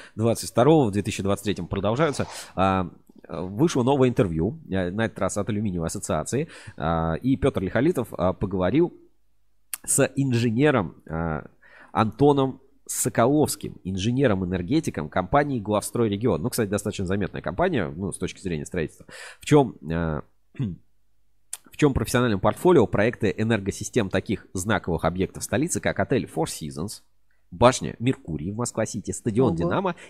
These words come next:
Speaker 1: и Северный речной вокзал. И, собственно, обсуждали тему алюминия, да, вот, э, как вообще использовать. И давайте вот несколько цитат из этого материала. Значит,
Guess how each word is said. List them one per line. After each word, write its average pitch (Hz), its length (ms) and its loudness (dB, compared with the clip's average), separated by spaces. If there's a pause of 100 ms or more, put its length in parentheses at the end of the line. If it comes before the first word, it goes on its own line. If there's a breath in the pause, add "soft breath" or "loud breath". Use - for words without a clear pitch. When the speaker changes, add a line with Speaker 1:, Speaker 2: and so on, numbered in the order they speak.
Speaker 1:
и - 200 -10
Северный 120 460 -2
речной 87 300 -2
вокзал. 82 400 -2 (320 loud breath)
И, 127 60 -4
собственно, 143 320 2
обсуждали 156 560 4
тему 87 500 0
алюминия, 139 560 0
да, 127 200 2
вот, 92 220 -4
э, 85 540 -8
как 127 180 0
вообще 98 220 -4
использовать. 95 340 -2
И 139 260 -2
давайте 113 300 0
вот 82 220 -12
несколько 123 340 -6
цитат - 380 -2
из 82 120 -4
этого 85 180 -4
материала. 127 500 -2 (1300 loud breath)
Значит, 110 280 -2